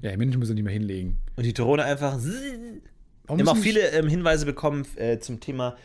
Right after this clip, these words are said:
Speaker 2: Drogen, ähm, im Dritten Reich. Vielen Dank für die ganzen Buchempfehlungen. Ähm, ich hab leider vergessen, wie der Buchtitel heißt, aber ich hab eins bestellt und, äh, werd's mir durchlesen
Speaker 1: Ich hab
Speaker 2: zum
Speaker 1: nur eine
Speaker 2: Thema.
Speaker 1: Nachricht bekommen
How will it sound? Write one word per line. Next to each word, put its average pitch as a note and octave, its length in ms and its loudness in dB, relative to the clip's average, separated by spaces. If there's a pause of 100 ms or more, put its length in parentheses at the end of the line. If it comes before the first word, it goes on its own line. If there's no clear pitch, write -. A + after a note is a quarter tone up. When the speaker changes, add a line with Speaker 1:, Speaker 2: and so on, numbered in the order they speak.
(220)
Speaker 2:
Drogen, C#3 460 2
ähm, A2+ 280 0
im G#2+ 100 -4
Dritten C#3+ 240 -2
Reich. A2 340 -2
Vielen C#3 160 -2
Dank C#3 140 -2
für - 80 -4
die B2 60 -2
ganzen A#2+ 240 -4
Buchempfehlungen. G2+ 680 -4 (400)
Ähm, G2+ 580 -4 (680)
ich B2 60 -4
hab C3 60 2
leider C#3 160 6
vergessen, C3+ 300 4
wie B2 60 4
der A2+ 80 6
Buchtitel A2+ 360 -4
heißt, A2+ 180 4
aber G#2+ 80 -2
ich - 60 0
hab D#3 100 0
eins E3+ 220 -2
bestellt - 460 -2 (420)
und, B2 500 -2
äh, A2 140 0
werd's B2 180 -2
mir A#2 100 -2
durchlesen F#2+ 420 -4
Speaker 1:
Ich - 60 2
hab - 40 4
Speaker 2:
zum F3+ 60 2
Speaker 1:
nur D3 140 0
eine E3 100 6
Speaker 2:
Thema. C#3 120 6
Speaker 1:
Nachricht G#2+ 160 2
bekommen A2+ 400 -2